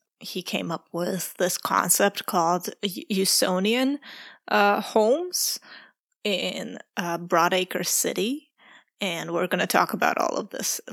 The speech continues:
as we move forward into the episode. But he's built, like, a thousand structures, or designed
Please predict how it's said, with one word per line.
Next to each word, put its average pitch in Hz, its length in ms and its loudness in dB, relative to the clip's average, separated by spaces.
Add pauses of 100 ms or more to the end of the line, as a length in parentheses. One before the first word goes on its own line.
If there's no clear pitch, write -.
(140)
as 175 180 -2
we 170 180 -2
move 165 180 -8
forward - 420 -6
into - 300 -8
the - 180 -4
episode. - 460 -6
But 202 100 -2
he's 277 420 2
built, 214 640 2
like, - 540 -4
a - 80 -8
thousand 175 800 6
structures, - 760 -2
or 185 120 0
designed 170 720 2